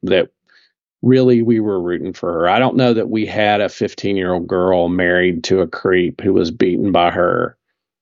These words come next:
and ran away and had to survive, you know, being kidnapped and, uh, all that by, by somebody. Um, and so her journey and seeing it end here with,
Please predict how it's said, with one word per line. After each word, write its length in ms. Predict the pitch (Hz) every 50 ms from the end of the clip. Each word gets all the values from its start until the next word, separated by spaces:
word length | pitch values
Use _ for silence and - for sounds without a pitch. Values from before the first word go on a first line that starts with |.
| _ _ -
and 220 | - 95 90 90 90
ran 180 | 90 85 82
away 360 | 82 78 85 87 87 87 87 85
and 120 | 85 82
had 220 | 87 92 90 87
to 100 | 85 90
survive, 880 | 90 - - 98 87 82 85 80 82 87 87 87 87 87 90 87 - - - - _ _ _ _ _ _ _ -
you 120 | 95 92
know, 360 | 87 87 85 82 82 82 - _ _ _ _ - 87
being 320 | 90 101 92 87 87 82
kidnapped 720 | - - 98 85 80 85 87 82 82 82 - _ - -
and, 340 | 90 87 82 76 - - - - - - -
uh, 540 | - - - - - - - - - - - - _ _ -
all 260 | - 110 104 110 107
that 340 | 90 101 95 90 85 - 127
by, 380 | 120 104 95 98 95 92 87 - - - 113 120 - _
by 180 | - 120 107 107
somebody. 760 | - - 113 95 92 90 87 87 85 85 87 87 85 - _ _ _ _ - - _ _ _ _ _ _ _ -
Um, 560 | - 110 107 104 104 98 98 95 92 98 120 _ _ _ _ _ _ _ _ _ _ _ _ _ _ _ _ _ _ -
and 120 | 143 131 -
so 220 | - 135 120 113
her 240 | - - 135 131 123
journey 880 | 123 - 120 113 120 123 123 117 107 98 92 92 92 90 92 87 - _ _ _ _ _ _ _ -
and 180 | 101 98 95 92
seeing 300 | - - 123 120 113 107
it 120 | 104 95
end 220 | 101 104 104 98 -
here 300 | - 101 98 95 92 87
with, 320 | 85 95 90 - - -